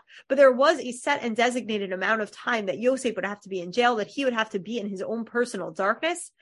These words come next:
and leaving, coming out of jail, was his leaving the darkness. This was the kate to the choshech, that every darkness has an end. This is an idea that comes up in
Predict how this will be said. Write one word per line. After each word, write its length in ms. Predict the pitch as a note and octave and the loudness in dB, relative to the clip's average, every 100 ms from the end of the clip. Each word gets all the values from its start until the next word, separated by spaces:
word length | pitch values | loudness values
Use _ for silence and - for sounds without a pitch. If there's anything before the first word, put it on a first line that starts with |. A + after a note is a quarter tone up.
| - - - | -20 -20 -2
and 260 | C#4 C4 A#3 | 2 2 2
leaving, 520 | C4 E4+ D#4+ F#3 E3+ | 4 4 4 0 -4
coming 340 | - D#4 D4+ A3+ | -2 0 0 2
out 180 | C#4 C#4 | 4 4
of 140 | A3 | 2
jail, 460 | A#3+ A3+ A#3+ C#4 A3 | 0 2 4 2 2
was 200 | A#3+ - - | -2 -2 -6
his 180 | D#4+ | -4
leaving 580 | B3+ A#3 D4+ F#4 C4+ G3 | -2 -2 4 4 4 -2
the 120 | F#3 | -6
darkness. 640 | F3+ D#3 D#3+ - - - - _ _ _ _ _ _ _ _ _ _ _ _ _ _ - | -6 -8 -8 -10 -10 -12 -18 _ _ _ _ _ _ _ _ _ _ _ _ _ _ 0
This 220 | F4 D#4+ | 0 0
was 140 | C4+ | -4
the 140 | C4+ A#3+ | -4 -8
kate 500 | - F#4 E4+ A#3+ - - _ - | -2 2 2 0 -12 -16 _ -4
to 300 | D#4+ C4+ G#3 | 0 0 0
the 140 | G3 A3 | -4 -8
choshech, 480 | - G3+ - E3+ - _ _ - - | -2 -4 -4 -8 -10 _ _ 0 6
that 140 | C#4+ | 8
every 300 | D4+ F4 D4+ | 8 4 4
darkness 540 | B3 C4+ C4+ C4+ C4+ C4+ - | 2 2 2 2 -4 -4 -4
has 280 | A#3+ G#3 G#3+ | -2 -2 -4
an 160 | G3 | -10
end. 400 | - E3+ D3+ A#2 - _ _ _ _ _ _ _ _ _ _ _ - - | -10 -10 -12 -16 -20 _ _ _ _ _ _ _ _ _ _ _ -20 -4
This 160 | D4 D4 | -2 0
is 120 | D4 | 2
an 100 | D4 | 4
idea 300 | C#4+ C4 C4+ | 4 6 6
that 120 | A#3+ | 4
comes 320 | - C4+ A#3+ | -2 -4 -4
up 220 | - A#3+ A#3+ | 0 0 0
in 340 | A3 C4+ A3 | -2 0 -2